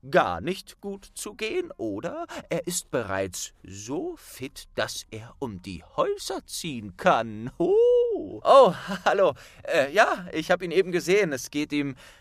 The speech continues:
richtig gut. Er läuft bereits jeden zweiten Tag zum Schloss rauf. Ach ja, ja,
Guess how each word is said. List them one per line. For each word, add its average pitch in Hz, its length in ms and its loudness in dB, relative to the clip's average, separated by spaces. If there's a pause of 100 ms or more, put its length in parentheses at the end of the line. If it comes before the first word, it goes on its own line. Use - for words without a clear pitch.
(140)
richtig 190 380 -2
gut. 127 360 -4
Er 123 120 -2
läuft 165 260 2
bereits 143 460 2
jeden 185 440 0
zweiten 135 460 0
Tag 139 320 2
zum 143 140 -6
Schloss - 400 4
rauf. 90 360 -2
Ach - 140 -2
ja, - 140 -4 (200)
ja, 415 320 -2